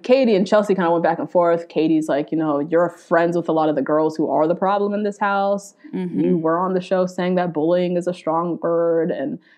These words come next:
Speaker 1: you know, the house wasn't toxic."
Speaker 2: Mm-hmm.
Speaker 1: And Chelsea stands by. She's like, "It wasn't
Speaker 2: Yeah.
Speaker 1: toxic and,
Speaker 2: Yeah.
Speaker 1: until you brought it up to Matt."
Speaker 2: Uh-huh.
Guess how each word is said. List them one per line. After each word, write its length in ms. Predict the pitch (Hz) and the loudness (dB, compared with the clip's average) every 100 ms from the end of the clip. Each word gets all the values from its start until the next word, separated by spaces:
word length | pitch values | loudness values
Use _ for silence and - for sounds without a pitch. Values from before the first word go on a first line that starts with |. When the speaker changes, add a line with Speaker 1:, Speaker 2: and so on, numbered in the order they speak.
| _ - | _ -8
Speaker 1:
you 100 | 160 | -4
know, 140 | 131 | -4
the 140 | 143 | -4
house 360 | 143 160 160 - | -4 0 -2 -4
wasn't 440 | 135 160 175 156 | -2 0 0 -2
toxic." 840 | - 165 160 - 160 151 160 156 - _ - | -2 -4 -4 -6 -2 -2 -2 -6 -18 _ -4
Speaker 2:
Mm-hmm. 200 | 220 247 | 2 4
Speaker 1:
And 480 | 170 151 143 143 156 | 4 2 0 -2 -2
Chelsea 420 | - 147 151 165 | -2 -2 0 -2
stands 400 | 160 - 175 175 | 0 2 2 4
by. 160 | 190 208 | 4 2
She's 160 | 208 | 2
like, 160 | 180 175 | -2 0
"It 100 | 156 | 0
wasn't 200 | 160 226 | 2 4
Speaker 2:
Yeah. 80 | 370 320 | 4 4
Speaker 1:
toxic 440 | 185 - 226 220 | 2 0 -2 0
and, 80 | 202 | 0
Speaker 2:
Yeah. 260 | 254 320 269 | 2 2 2
Speaker 1:
until 420 | 175 - 226 233 180 | -2 -2 0 2 2
you 160 | 196 202 | 0 0
brought 280 | 180 180 180 | 2 2 2
it 120 | 160 | 0
up 160 | 170 - | -2 -4
to 120 | 165 | -6
Matt." 300 | 139 113 - _ _ _ - | -6 -6 -14 _ _ _ -8
Speaker 2:
Uh-huh. 300 | 196 185 208 | -8 -6 -8